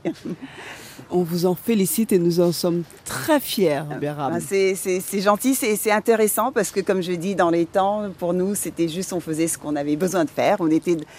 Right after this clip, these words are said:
Speaker 1: à la télé, euh, C N B C, Good Morning Am-, America et tout ça, mais on se rendait pas compte de l'impact que ça allait avoir.
Speaker 2: Aujourd'hui,
Speaker 1: On se
Speaker 2: avec
Speaker 1: rendait
Speaker 2: du
Speaker 1: pas compte
Speaker 2: recul,
Speaker 1: de, de ce que c'est.
Speaker 2: c'est quand même extraordinaire. Avec
Speaker 1: Ouais.
Speaker 2: du recul, on est presque vingt ans après. Et on voit ce que Shazam est devenu.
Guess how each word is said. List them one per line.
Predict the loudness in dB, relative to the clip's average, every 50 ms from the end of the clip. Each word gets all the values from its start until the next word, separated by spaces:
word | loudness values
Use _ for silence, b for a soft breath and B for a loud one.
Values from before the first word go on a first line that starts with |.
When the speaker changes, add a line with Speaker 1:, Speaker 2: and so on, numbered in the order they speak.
| B B B B B
Speaker 1:
à | 0 4
la | 6 6
télé, | 6 6 4 2 4 4 4 4 4 6 6 6 4 4
euh, | 4 2 2 2 2 0 0
C | -2 -4 -2
N | -2 -2 -2 -2
B | -4 -6
C, | -6 -6 -4 -4 -2 -2 -2 -2
Good | -4 -4
Morning | -2 -2 -2 0 0 0 0
Am-, | 0 -2 -2 -4
America | -4 -2 0 2 2 2 2 2 2 2 2 2 2
et | 2 0 0
tout | -2 -4
ça, | -4 0 2 2 2 2
mais | 0 0
on | -2
se | -2 0
rendait | 0 0 2 2 2
pas | 2 2 0
compte | 0 -4 -8 -8 -8 -8 -6 -6
de | -4 -4 -4 -4 -2 0
l'impact | 2 2 0 2 0 -2 -2 -2 -6
que | -10 -8
ça | -6 -2 -2
allait | 0 2 2
avoir. | 2 0 0 -2 -4 -2 0
Speaker 2:
Aujourd'hui, | 0 0 2 4 4
Speaker 1:
On | 4
se | 4
Speaker 2:
avec | 4 0 0
Speaker 1:
rendait |
Speaker 2:
du | 2 2 0
Speaker 1:
pas | 0
compte | 0 -2
Speaker 2:
recul, | 2 4 4 4 4
Speaker 1:
de, | 2 0 0 -2 -6 -4 -4
de | -4
ce | -4 -4
que | -2 -4 -4
c'est. | -2 -2 -4 -4 -4
Speaker 2:
c'est | -2 -2 0
quand | 2 2
même | 2 2 0 -2 0 -2
extraordinaire. | -2 -2 -2 -2 0 0 2 0 0 0 2 2 2 2 2
Avec | 2 2 2 2
Speaker 1:
Ouais. | 4
Speaker 2:
du | 2 0
recul, | 0 0 -4 -4 -4 -2 0
on | 0 2 2
est | 2 0
presque | 0 -4 -8 -8 -4 -6
vingt | -6 -2 0 -2 -2 -2 -2
ans | -4 -4 -4 -4
après. | -4 -6 -6 -6 -6 -8 -8 -10 -14 _ _ -6
Et | -2 0 2
on | 2
voit | 2 2 0 -2
ce | -2
que | -2 -6 -6
Shazam | -4 -4 -4 -4 -2 -2 0
est | 0 0
devenu. | 0 -2 -2 0 -2 -2 -2 -4